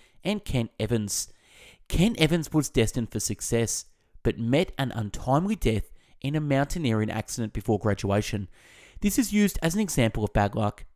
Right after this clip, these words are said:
Luck and risk are both the reality that every outcome in life is guided by forces other than individual effort.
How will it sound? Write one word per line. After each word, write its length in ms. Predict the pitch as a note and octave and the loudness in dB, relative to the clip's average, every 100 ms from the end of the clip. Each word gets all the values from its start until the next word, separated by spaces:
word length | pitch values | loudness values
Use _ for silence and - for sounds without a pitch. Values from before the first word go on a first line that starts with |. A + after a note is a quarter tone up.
| _ _ _ _ - | _ _ _ _ -8
Luck 200 | A#2+ F#3+ | 2 2
and 140 | C4+ G3 | 4 4
risk 240 | F#3+ - | 4 2
are 80 | C#3+ | -4
both 240 | - D3 D3 | 2 2 2
the 80 | |
reality 440 | B2+ B2 C#3+ F3 G3 | 0 4 4 2 -2
that 300 | C#3+ C3+ - _ - | 0 -2 -4 _ -4
every 380 | C3 E3+ G#3 B2 | -2 -2 -2 0
outcome 340 | A2 - B2+ | 0 -2 -2
in 100 | G3+ | 0
life 260 | C3+ G#2 G#2+ - - - | 2 2 0 -10 -20 -12
is 160 | G#2+ - | -10 -4
guided 380 | A#2 B2 E3 D3+ | -2 0 0 0
by 160 | E3+ | -2
forces 500 | F3 B2 G#2+ - G#2+ - | 0 0 0 0 -2 0
other 180 | B2+ C#3 | -2 0
than 200 | D#3+ F3 | -2 0
individual 560 | A#2 G2 G#2 G2+ G#2 - | -4 -2 -4 -2 -2 0
effort. 300 | - A2 | 0 0